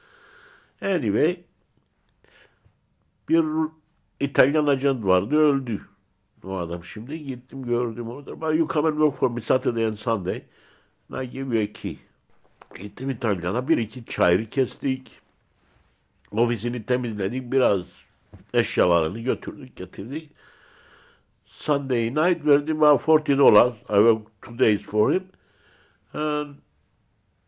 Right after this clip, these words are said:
with the house key full furnished, twenty-five dollars a week. Geldi çocuklar, yerleştik oraya işte.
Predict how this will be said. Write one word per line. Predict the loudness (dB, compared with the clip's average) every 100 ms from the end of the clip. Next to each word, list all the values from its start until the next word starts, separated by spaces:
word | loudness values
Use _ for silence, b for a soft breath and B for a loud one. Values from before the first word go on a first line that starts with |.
| -8
with | -2 4
the | 4
house | 6 8 8 6 0
key | 2 4
full | 4 6 6
furnished, | 6 6 6 4 -6 -4
twenty-five | -2 -2 0 4 4 4
dollars | 2 2 4
a | 0
week. | 0 -6 -20 _ _ _ _ _ _ _ _ _ -20 _ _ _ -4
Geldi | -4 -4 -4
çocuklar, | -2 -2 -2 -2
yerleştik | 4 4 4 -2 -2 -4
oraya | -2 -2 -2
işte. | -6 -12 -18